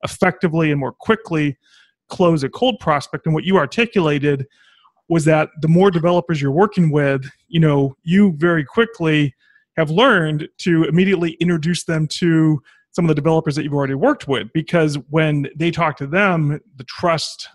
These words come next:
all the things that you've established now just go to a whole new level. The question I have for you is, how did you create that dynamic? How did, how did you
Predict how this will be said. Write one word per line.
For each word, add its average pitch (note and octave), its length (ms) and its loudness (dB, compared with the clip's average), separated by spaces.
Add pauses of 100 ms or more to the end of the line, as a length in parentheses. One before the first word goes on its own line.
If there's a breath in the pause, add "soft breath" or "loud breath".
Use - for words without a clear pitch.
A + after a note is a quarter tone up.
(140)
all E3+ 140 -2
the E3+ 120 0
things E3 260 -4
that - 100 -8
you've D#3+ 180 -4
established D#3+ 640 -6
now D#3 160 -6
just C#3+ 200 -10
go E3 60 -8
to D3 80 -4
a C3 60 -4
whole D#3+ 220 -2
new C#3 160 0
level. B2+ 400 -2 (480 soft breath)
The F3 80 2
question B3 320 0
I G#3+ 60 0
have F#3 160 0
for E3 100 -12
you E3+ 460 -2 (440)
is, F#3 240 2 (200)
how - 160 -2
did F4 180 0
you E4 80 2
create - 240 -2
that F#3 140 0
dynamic? E3 440 0
How G#3+ 140 0
did, - 240 -4 (380)
how G3 100 2
did B3+ 220 2
you A3 280 4